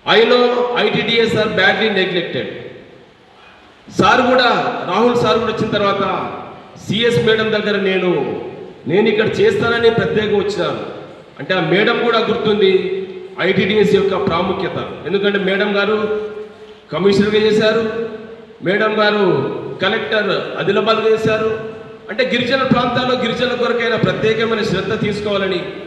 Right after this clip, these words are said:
ఆలోచన, ఆలోచన విధానమే దాన్ని రూపుదాల్చడానికే గౌరవ ప్రాజెక్ట్ అధికారు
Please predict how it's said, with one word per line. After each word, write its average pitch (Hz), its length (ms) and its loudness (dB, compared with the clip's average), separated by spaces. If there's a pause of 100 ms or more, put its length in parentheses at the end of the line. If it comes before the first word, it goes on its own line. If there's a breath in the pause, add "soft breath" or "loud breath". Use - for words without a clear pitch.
(340)
ఆలోచన, 185 480 2 (420)
ఆలోచన 196 500 0
విధానమే 180 880 0 (540)
దాన్ని 208 560 2
రూపుదాల్చడానికే 240 1300 0 (520)
గౌరవ 202 340 2
ప్రాజెక్ట్ 202 440 0
అధికారు 185 720 -2